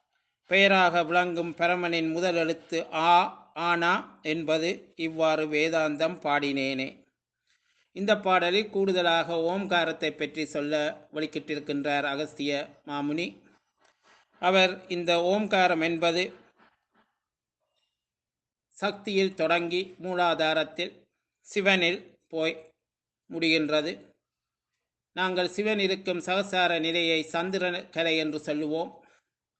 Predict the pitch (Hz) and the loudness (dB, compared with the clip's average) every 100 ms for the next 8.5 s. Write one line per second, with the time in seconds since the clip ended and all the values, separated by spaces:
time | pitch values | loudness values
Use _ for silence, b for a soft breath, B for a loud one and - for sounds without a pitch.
0 | _ _ _ _ - 190 196 214 196 190 | _ _ _ _ -6 -4 -4 -2 0 -2
1 | 196 180 170 190 196 180 170 165 165 160 | -4 -6 -4 0 2 2 2 2 0 -2
2 | 165 151 - 208 202 180 170 156 151 147 | -4 -4 -4 -4 0 -2 0 -2 -2 -2
3 | 147 151 147 147 156 165 - _ _ _ | -6 -6 -4 -4 -4 -6 -16 _ _ _
4 | _ _ _ _ _ _ _ - 185 185 | _ _ _ _ _ _ _ -10 -6 -4
5 | 220 226 214 196 185 190 185 175 175 175 | -4 -2 0 0 2 2 2 0 -2 -4
6 | 175 170 175 - - - - - 190 208 | -6 -6 -8 -12 -20 -20 -20 -10 -6 0
7 | 208 196 185 180 160 190 180 175 160 165 | 0 0 0 -4 -4 -4 -2 0 -2 -4
8 | 160 170 165 - | -2 -2 -4 -10